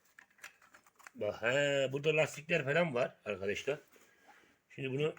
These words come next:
çevirdiğim zaman bu lastik yerinden çıkmış. He, bak arkadaşlar görüyor musunuz bak.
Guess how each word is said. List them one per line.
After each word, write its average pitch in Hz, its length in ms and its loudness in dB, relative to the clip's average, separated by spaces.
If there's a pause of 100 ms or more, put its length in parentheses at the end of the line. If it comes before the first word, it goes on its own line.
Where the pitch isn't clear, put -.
(1900)
çevirdiğim 131 360 0
zaman 120 360 -2 (1800)
bu 120 100 -6
lastik 139 340 -2
yerinden 151 340 2
çıkmış. - 440 -4
He, 117 320 6
bak 156 140 4
arkadaşlar 170 420 8
görüyor 226 260 8
musunuz 127 280 2
bak. 110 240 2